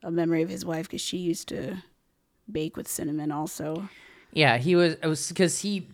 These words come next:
Speaker 2: he, he, like, pulled her.
Speaker 1: Yeah, yeah.
Speaker 2: Because he was like, "Hmm,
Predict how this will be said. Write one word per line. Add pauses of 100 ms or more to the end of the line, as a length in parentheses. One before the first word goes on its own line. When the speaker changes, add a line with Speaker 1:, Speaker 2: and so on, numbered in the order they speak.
(180)
Speaker 2:
he, (240)
he, (120)
like,
pulled
her. (1040)
Speaker 1:
Yeah,
yeah.
Speaker 2:
Because (160)
he
was
like,
"Hmm,